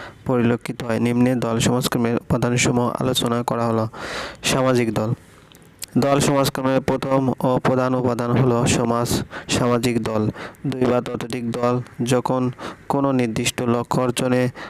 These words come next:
ও অভিন্ন স্বার্থ আদায়ে একত্রিত হয় এবং পারস্পরিক প্রতিক্রিয়া প্রদর্শন করে, তখন তাকে সামাজিক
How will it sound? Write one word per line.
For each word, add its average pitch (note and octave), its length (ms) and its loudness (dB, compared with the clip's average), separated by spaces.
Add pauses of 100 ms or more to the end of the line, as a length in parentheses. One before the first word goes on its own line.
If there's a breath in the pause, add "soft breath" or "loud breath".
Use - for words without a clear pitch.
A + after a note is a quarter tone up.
(160)
ও B2+ 320 2 (100)
অভিন্ন C3 460 2
স্বার্থ A#2+ 400 -2
আদায়ে B2 480 0
একত্রিত B2+ 560 -2
হয় B2 340 0
এবং B2 280 2 (400 loud breath)
পারস্পরিক B2 680 0
প্রতিক্রিয়া B2+ 580 -4
প্রদর্শন C3 480 0
করে, B2 260 0
তখন B2 360 -4
তাকে B2+ 240 -2
সামাজিক B2+ 520 -2